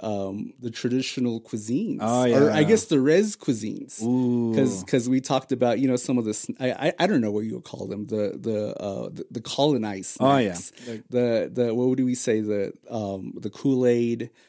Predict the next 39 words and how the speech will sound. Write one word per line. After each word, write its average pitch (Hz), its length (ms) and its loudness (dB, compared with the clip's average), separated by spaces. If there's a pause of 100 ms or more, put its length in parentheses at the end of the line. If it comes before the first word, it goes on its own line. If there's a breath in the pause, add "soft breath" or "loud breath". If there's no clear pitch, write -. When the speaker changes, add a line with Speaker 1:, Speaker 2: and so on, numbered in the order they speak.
(320 soft breath)
Speaker 1:
And, 107 680 -2
um, 101 420 -4
you 120 140 -2
talked 123 300 -2
about 104 280 -2
some 117 220 -2
of 104 80 -2
the 101 100 -2
hewis 131 500 2
that 113 140 0
you 123 120 0
guys 123 260 2
Speaker 2:
Yeah. 127 160 8
Speaker 1:
used 95 160 0
to 120 100 -2
hunt. 123 440 -2
But 127 160 2
Speaker 2:
Yeah. 143 40 6
Speaker 1:
I 165 60 6
think 226 240 0
one 175 160 2
of 320 80 2
the 139 240 4
big 208 220 0
things 139 320 -2
that 120 120 -4
we 113 120 -6
forgot 110 340 -4
to - 100 -6
mention, 113 280 -2
and 139 120 0
this 285 200 2
is 254 120 4
actually 156 320 -2
kind 170 200 0
of 120 100 0
a - 20 -2
new 135 220 -2
introduction, - 640 -6